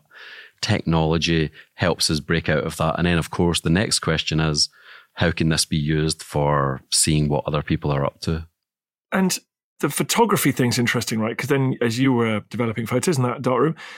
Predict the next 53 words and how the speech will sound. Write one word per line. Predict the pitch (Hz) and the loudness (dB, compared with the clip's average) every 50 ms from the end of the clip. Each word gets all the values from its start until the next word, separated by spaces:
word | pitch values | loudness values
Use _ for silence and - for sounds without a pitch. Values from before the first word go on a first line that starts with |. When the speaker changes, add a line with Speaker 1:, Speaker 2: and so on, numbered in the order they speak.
| - - _ | -20 -8 _
Speaker 2:
in | - 147 165 | 2 4 4
the | 160 160 | 4 6
eighteen | 180 196 190 - - 196 185 175 175 175 | 4 4 4 4 2 4 4 4 4 4
nineties, | 175 180 202 214 202 - 214 220 214 202 - | 4 6 6 4 4 6 6 4 4 4 2
they | - 180 165 | 0 0 2
tried | - - - 196 185 - | 2 2 2 2 2 4
to | - 185 165 156 | 4 4 4 2
attach | 151 - - 165 175 - - - | 2 0 0 0 0 0 0 0
these | 175 160 - | 2 0 0
cameras | - 170 165 165 165 170 151 | 0 0 2 2 2 2 0
to | - - | 0 -4
kites, | - - 170 185 226 - - | -2 0 0 0 0 2 0
I | 170 | 0
think, | - 190 185 202 | 2 0 0 0
didn't | - 165 185 196 | -2 0 2 2
they? | 175 180 180 | 2 4 4
And | 170 165 | 4 4
then | 165 160 160 156 - - - - - - - | 4 4 2 0 -2 -10 -14 -14 -14 -4 0
after | 220 208 226 - - | 2 2 2 2 2
that, | 190 160 139 143 | 0 0 0 2
did | 165 | 4
they | 214 226 | 4 4
try | 220 - - 247 | 4 4 2 2
to | 277 | 2
attach | - - 240 185 - - | 2 2 2 2 2 2
cameras | - 220 233 269 262 208 | 0 0 2 2 2 2
to | - 233 | 0 -2
pigeons? | - - - - 254 196 - 302 302 330 - - - 113 | -2 0 2 2 2 4 4 2 0 0 -4 -6 -2 0
Speaker 1:
<laughs> | 98 98 | 0 0
They, | - - - 117 - - 117 - - - - - - - - | 0 2 0 0 0 0 -4 -4 -4 -6 -6 -8 -10 -6 0
they | - 110 | 2 4
really, | 110 120 135 131 123 110 98 | 6 6 6 6 6 6 6
really | 107 98 92 85 - - - | 6 4 4 2 0 0 2
did. | 104 104 110 - - - 82 - - - - - - | 0 0 0 -2 -6 -6 -6 -6 -6 -8 -10 -10 -4
We | - 80 78 76 | 0 2 2 2
have | 71 71 73 71 71 73 73 71 - - - - | 2 0 0 0 2 0 0 -2 -6 -14 -8 -2
a | 73 71 71 71 67 | -2 0 0 0 2
model | 76 78 82 87 90 95 95 82 | 2 4 4 4 4 4 2 0
pigeon | - - - 82 - - - - - 90 85 | -2 -2 -2 0 0 2 2 2 2 2 2
<laughs> | 90 78 | 2 2
with | 80 80 - - - - - - | 2 0 0 -4 -10 -12 -12 -6
one | - 80 85 87 | 0 2 4 4
of | 85 71 | 4 2
the | 76 82 | 0 -2
cameras | - - - 71 76 80 80 80 80 76 69 | -2 0 -2 0 2 2 2 2 2 0 0
that | 80 76 - | -2 -2 0
would | 76 71 | 0 -2
have | 71 73 | -2 0
been | - 78 73 71 | 0 2 2 2
used | 69 76 76 76 69 71 | 2 2 0 0 -2 -4
attached | - - - 78 73 - - - - - | -8 -6 -2 -2 -2 0 0 -2 -2 0
to | - 85 82 80 | 2 2 2 2
it. | 78 - | 2 0